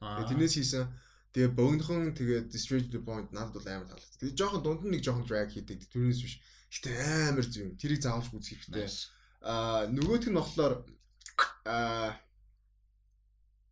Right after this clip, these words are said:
Speaker 2: Gerald's game гэдэг юу аа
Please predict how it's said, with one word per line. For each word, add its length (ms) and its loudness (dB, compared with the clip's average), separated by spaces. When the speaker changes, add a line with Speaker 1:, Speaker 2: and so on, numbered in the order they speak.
Speaker 2:
Gerald's 400 12
game 320 -6
гэдэг 160 -12
юу 160 -6
аа 240 -14